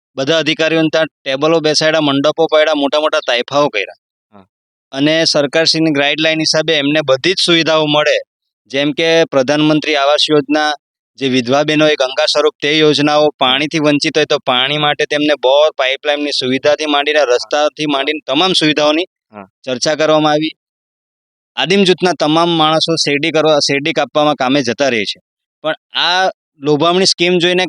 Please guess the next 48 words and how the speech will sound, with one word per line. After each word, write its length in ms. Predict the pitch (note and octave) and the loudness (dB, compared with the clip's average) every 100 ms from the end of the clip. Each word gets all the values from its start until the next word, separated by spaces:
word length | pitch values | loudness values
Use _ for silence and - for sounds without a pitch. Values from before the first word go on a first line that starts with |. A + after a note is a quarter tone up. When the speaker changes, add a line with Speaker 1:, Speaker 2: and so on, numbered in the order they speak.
| - | -4
Speaker 1:
શેરડીનું 460 | - D#3 D3+ F3+ F#3 | -4 -4 -2 0 0
કામ 320 | - D#3 F3+ | -2 -4 -2
છોડીને 420 | F3+ E3 F3+ F3+ | -2 0 2 0
એ 160 | F3 D#3+ | 0 0
લોકો 480 | E3 F3 - F3+ F3+ - | 0 0 0 2 2 0
પાછા 360 | C3 A#2+ E3+ | -2 -2 -2
ગામે 300 | D3+ C#3+ C#3+ | -2 -2 0
આવી 200 | C#3 C#3 | 0 0
ગયા. 200 | C3+ C#3+ C#3+ _ _ | 0 -2 -4 _ _
Speaker 2:
હમ. 100 | A2 G2 _ _ _ _ | _ -20 _ _ _ _
Speaker 1:
અમને 300 | - D3+ F3 | -4 0 0
પણ 180 | F#3 G3 | 0 -2
એક 140 | F#3+ | -2
આશા 240 | D#3+ D#3 F3+ | -4 -2 -2
જાગી 280 | E3+ E3 E3+ | -2 -2 -2
કે 120 | F3 | -2
આ, 120 | D#3+ | -2
અ, 280 | - - C#3+ | -4 -6 -8
પ્રોગ્રામ 580 | B2+ _ D3+ D3 F#3 F#3 | -8 _ -8 -2 0 0
અંતર્ગત 440 | E3+ F#3 F3 F3 _ _ _ _ _ _ | 0 -2 -2 -4 _ _ _ _ _ _
Speaker 2:
હા. 160 | G2 F#2 - | _ _ -6
Speaker 1:
આ 140 | E3 | -2
ગરીબોને 560 | F3 E3+ E3+ F3 F3 F3+ - | 0 0 2 0 2 0 -2
આવાસો 420 | C#3 D3+ F3 F#3 | -2 2 2 2
મળશે, 320 | F3+ F3 D#3+ F3+ | 2 2 2 0
બધી 200 | E3 D#3+ | 2 4
યોજનાઓ 360 | D#3 C#3 E4+ | 2 2 0
મળશે, 100 | E4+ | 0
Speaker 2:
બધી 200 | - - | 0 0
Speaker 1:
એમ 60 | E4 | 0
Speaker 2:
યોજના 180 | E4 - | 0 0
Speaker 1:
કરીને 160 | G#4 | 0
Speaker 2:
લાભો 260 | - - C#5+ | -2 -4 -8
મળશે. 400 | - - A#2 D#3 | -12 -10 -2 0
Speaker 1:
મળશે. 240 | E3 - | 0 -2
Speaker 2:
હા. 200 | A2 - _ _ _ _ - | -4 -6 _ _ _ _ -8
Speaker 1:
એના 220 | D3+ F3+ | -2 0
માટે 240 | F#3 F3 | 0 0
અમે 220 | F#3+ F#3 F3+ | 0 2 2
શનિ 300 | - D#3 G3 | 0 0 2
રવિ 180 | G3+ | 0
પણ 180 | G3 G3+ | 0 0
પંચાયત 420 | F#3+ E3 - F3+ | 0 -2 0 -2
ચાલુ 300 | - D#3+ E3 | -2 -2 0
રાખી, 280 | F3 E3+ - | 2 0 0
અમારા 260 | E3+ D#3 E3 | 0 2 0
સ્ટાફને 460 | - C#3+ C#3+ E3+ | -2 -4 -4 -2
બેસાડીને 500 | E3 C#3+ C3+ F3 F#3 | -2 -2 -2 -2 0